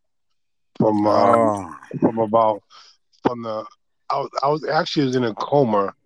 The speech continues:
Speaker 1: about five o'clock when, um, Kirk Cousins threw the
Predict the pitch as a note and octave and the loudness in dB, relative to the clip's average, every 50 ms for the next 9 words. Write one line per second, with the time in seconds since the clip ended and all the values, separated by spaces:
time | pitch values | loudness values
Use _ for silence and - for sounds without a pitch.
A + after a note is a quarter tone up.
0 | _ _ _ _ _ _ _ _ - - G#2+ A2 A#2+ A2+ G2+ - - _ _ - | _ _ _ _ _ _ _ _ -8 -6 -2 0 0 0 0 -4 -10 _ _ 0
1 | C3+ C3+ C3 B2+ A#2 A2+ - - - - C3 A#2 G#2+ - - _ _ _ - A#2+ | 2 2 2 2 0 -4 -4 -4 -2 0 0 0 0 -2 -4 _ _ _ -10 -4
2 | B2 B2 A#2+ A#2 A#2 A2+ A2 A2 A2 A2 G#2+ G#2+ G#2 G#2 G2+ G2+ G2 _ - - | -2 0 0 0 0 0 0 -2 -2 -2 0 0 0 -2 -2 -6 -8 _ -20 -20
3 | - _ _ _ _ _ _ _ _ _ - - - D3+ D3 B2 - - - C#3+ | -20 _ _ _ _ _ _ _ _ _ -4 0 2 2 2 0 -2 -4 -4 -2
4 | C#3+ B2+ A#2+ A2 - C3 B2 G#2+ G#2 | -2 -2 -2 -4 -4 -6 -6 -6 -6